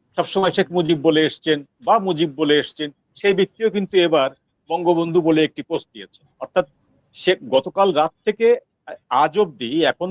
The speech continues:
পর্যন্ত, আজকে রাত অবধি লক্ষ লক্ষ পোস্ট এসেছে বঙ্গবন্ধুর এই দিবসটিকে উপলক্ষ করে, অর্থাৎ এই জায়গাটায় সয়লাভ হয়ে গেছে,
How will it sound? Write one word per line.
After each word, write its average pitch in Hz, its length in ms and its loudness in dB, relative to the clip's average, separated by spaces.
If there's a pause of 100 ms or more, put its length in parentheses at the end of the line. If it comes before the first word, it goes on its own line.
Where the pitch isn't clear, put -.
পর্যন্ত, 127 400 -6
আজকে 120 420 -2
রাত 165 220 2
অবধি 139 360 -4 (760)
লক্ষ - 400 -2
লক্ষ 214 300 0
পোস্ট - 320 -4
এসেছে 165 480 -4 (560)
বঙ্গবন্ধুর 165 680 0 (360)
এই 196 220 0
দিবসটিকে 147 540 -2
উপলক্ষ 123 440 -2
করে, 196 220 0
অর্থাৎ 196 320 -2 (120)
এই 175 120 2
জায়গাটায় 190 420 0 (300)
সয়লাভ 175 360 2
হয়ে 123 180 -4
গেছে, 92 260 -14